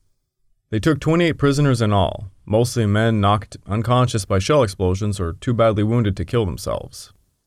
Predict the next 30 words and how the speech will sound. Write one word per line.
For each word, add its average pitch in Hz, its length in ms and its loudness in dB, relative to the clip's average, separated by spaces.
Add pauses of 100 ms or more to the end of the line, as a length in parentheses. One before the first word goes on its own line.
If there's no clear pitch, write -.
(380)
Scouring 175 560 0
the 117 100 2
landscape 101 560 0
over 101 160 0
the 92 80 0
following 92 420 2
days, 110 460 0
a 98 220 0
few 160 340 -4
dozen 120 380 2
more 104 180 2
Japanese 98 600 0
were 95 100 -2
found 95 380 2
hiding 135 320 2
in 95 100 2
foxholes, - 800 -6 (340)
often 104 400 0
in 87 80 0
small 87 280 0
groups. 90 540 -4 (960)
The 95 80 -4
U 151 160 4
S 156 80 0
soldiers 147 600 2
called 147 300 0
upon 98 360 2
them 95 180 2
to - 80 -6
surrender, 98 640 -2